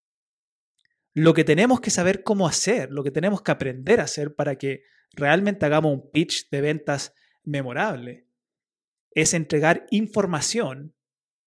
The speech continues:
con emoción para así poder influir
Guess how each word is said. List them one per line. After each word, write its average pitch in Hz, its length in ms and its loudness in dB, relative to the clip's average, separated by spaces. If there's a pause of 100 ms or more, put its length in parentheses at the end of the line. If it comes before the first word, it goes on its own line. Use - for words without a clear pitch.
(340)
con 147 340 -2 (100)
emoción 160 680 -2 (1300)
para 143 160 2
así 160 200 0
poder 143 260 2
influir 139 680 -2